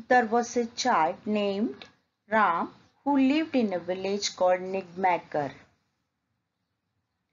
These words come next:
The child worked in a dhaba near his village. Ram's family was not well off. His father used to drink a lot and his mother begged in the streets.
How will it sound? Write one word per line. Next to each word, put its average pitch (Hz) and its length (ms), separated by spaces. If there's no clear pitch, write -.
The 226 120
child 302 460
worked 285 380
in 247 120
a 208 120
dhaba 180 580
near 247 300
his 240 320
village. 151 760
Ram's 233 400
family 226 680
was 202 300
not 233 380
well 190 340
off. 139 400
His 214 140
father 233 580
used 269 360
to 302 100
drink 214 340
a 175 240
lot 175 520
and 196 160
his 220 240
mother 208 420
begged 202 560
in 180 160
the 175 100
streets. 156 720